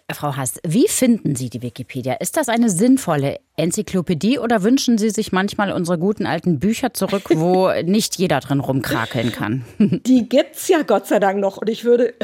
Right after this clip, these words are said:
Speaker 2: auf keinen Fall irgend so ein Brockhaus aus den neunzigern wegschmeißen lassen. Also bitte behalten.
Speaker 1: Mhm.
Speaker 2: Ich nutze die Wikipedia, aber ich frag mich dann auch immer,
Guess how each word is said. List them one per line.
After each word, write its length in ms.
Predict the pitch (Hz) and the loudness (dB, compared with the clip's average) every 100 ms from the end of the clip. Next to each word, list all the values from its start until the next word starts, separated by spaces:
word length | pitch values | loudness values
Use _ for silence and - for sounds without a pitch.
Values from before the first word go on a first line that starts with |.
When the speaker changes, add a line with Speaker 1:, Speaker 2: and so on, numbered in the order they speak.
| - - - | -4 -4 -4
Speaker 2:
auf 180 | 208 - | -6 -4
keinen 260 | - 262 262 | 0 0 0
Fall 160 | 320 | 0
irgend 180 | 233 220 | 0 0
so 80 | 226 | -4
ein 80 | 214 | -4
Brockhaus 500 | 220 233 226 220 214 | -6 -6 -2 -2 -2
aus 200 | - - | -6 -2
den 160 | 214 | -2
neunzigern 520 | 185 202 240 262 214 | 0 -2 -2 -4 -4
wegschmeißen 640 | 220 - - 196 165 - 190 | -4 -8 -8 -4 -4 -4 -6
lassen. 300 | 196 - - | -8 -8 -8
Also 320 | 143 185 220 - - - - | -4 0 -2 -4 -18 -8 -4
bitte 180 | 359 196 | -2 -2
behalten. 720 | 208 226 247 254 220 240 - - - | -2 2 2 0 -4 -4 -4 -8 0
Speaker 1:
Mhm. 140 | 185 | 2
Speaker 2:
Ich 160 | 220 226 | 2 0
nutze 400 | 247 277 - 254 | -2 -2 -4 0
die 160 | 269 | 0
Wikipedia, 960 | 294 - 269 - 254 269 233 269 269 - | -2 -4 -6 -2 0 0 0 0 0 -2
aber 260 | 220 240 | -2 -2
ich 120 | 226 - | -4 -6
frag 320 | 208 214 - | -4 -4 -4
mich 160 | 226 | -6
dann 180 | 240 226 | -4 -4
auch 140 | 214 - | -6 -6
immer, 340 | 214 220 | -6 -4